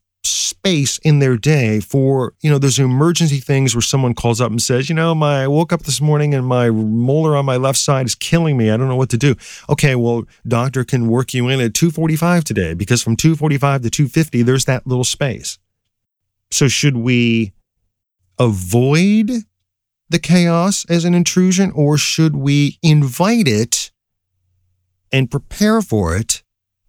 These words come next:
knowing that the forces of nature are going to eventually get in the way? Sometimes on my calendar, when I write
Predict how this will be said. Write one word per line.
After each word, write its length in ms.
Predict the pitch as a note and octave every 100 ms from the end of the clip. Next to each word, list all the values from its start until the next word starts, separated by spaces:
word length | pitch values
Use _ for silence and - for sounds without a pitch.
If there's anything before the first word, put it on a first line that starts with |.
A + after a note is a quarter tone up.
| _ _ _ -
knowing 720 | B2+ E3+ D#3 B2+ A#2 A#2 A2+ _ _
that 200 | - A#2
the 80 | -
forces 680 | - - D3+ F3 F3 E3 C#3+
of 120 | B2
nature 580 | B2+ C3+ C3 - A#2+ A2
are 200 | B2 A#2
going 400 | G#2+ A#2 A#2+ B2
to 680 | - - A#2 A2+ A2+ A2 G2+ _ _ _ _ _ _ _ _ _ _ C3
eventually 720 | A#2 G#2+ B2 B2 C3 A#2+ A2+
get 260 | G2+ G#2+
in 80 | G2
the 100 | F#2+
way? 440 | F2 C#2+ - - _ _ _ _ _ _ _ _ _ _ _ _ _ _ _ _ _ _ _
Sometimes 760 | - A2+ A2+ A2 G#2+ G2+ - - _ _ _
on 200 | - G#2
my 160 | G#2 F2+
calendar, 760 | - - A#2+ A#2 G2+ F2 E2+ F2
when 180 | F2
I 140 | E2 E2+
write 500 | D#2+ F2+ F#2 F2+